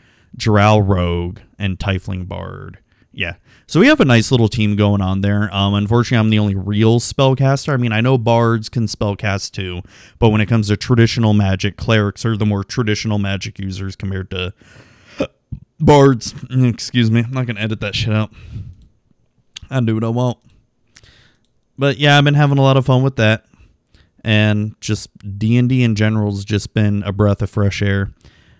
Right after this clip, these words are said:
Uh, it's ju-, it's really helped me take my mind off stuff, especially what's been going on with me personally. And it's almost feeling like an outlet of creativity right now, which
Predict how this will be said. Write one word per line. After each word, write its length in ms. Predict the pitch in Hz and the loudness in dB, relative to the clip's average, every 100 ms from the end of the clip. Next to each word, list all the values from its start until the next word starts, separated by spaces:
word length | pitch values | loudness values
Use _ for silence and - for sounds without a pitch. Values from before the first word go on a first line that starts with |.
| _ - | _ -4
Uh, 340 | 104 95 92 - _ | -2 0 -4 -8 _
it's 440 | 107 101 - - - _ _ _ - | -4 -4 -6 -18 -18 _ _ _ -14
ju-, 180 | 110 117 | -4 -2
it's 300 | 120 120 - | 4 2 2
really 540 | 123 113 120 117 113 104 | 0 4 6 6 2 0
helped 440 | - 117 113 - | 0 2 2 0
me 480 | 110 107 104 104 101 _ _ _ _ _ - | 0 2 0 -2 -4 _ _ _ _ _ -10
take 300 | - 123 - | 0 0 4
my 160 | 104 101 | 4 4
mind 340 | 95 101 104 | 2 2 2
off 180 | 104 98 | 0 0
stuff, 460 | - 113 107 107 | -4 0 0 -2
especially 720 | - 80 104 - 107 95 107 | -10 -10 -8 -2 -2 0 -2
what's 240 | 98 98 - | -2 -6 -8
been 160 | 101 | -6
going 240 | 98 98 98 | -4 -4 -4
on 80 | 98 | -6
with 140 | 90 | -8
me 100 | 98 | -8
personally. 760 | - 107 107 120 120 123 131 131 _ _ _ _ _ - | -4 -4 -4 -2 -2 -2 -2 -6 _ _ _ _ _ -2
And 300 | 113 104 101 | 2 4 2
it's 360 | 98 101 - - _ | -2 -4 -6 -16 _
almost 360 | 120 113 110 - | 0 2 2 0
feeling 300 | 120 110 104 | -2 0 0
like 180 | 104 - | 0 -2
an 120 | 104 | -6
outlet 500 | 98 101 101 101 92 - - | -2 -2 0 -2 -4 -6 -6
of 200 | 95 - | -6 -4
creativity 720 | - 101 95 - 110 92 92 | -2 0 0 -2 -4 -2 -2
right 240 | 90 92 95 | -4 -6 -8
now, 300 | 90 87 90 | -6 -4 -4
which 260 | 92 - | -6 -8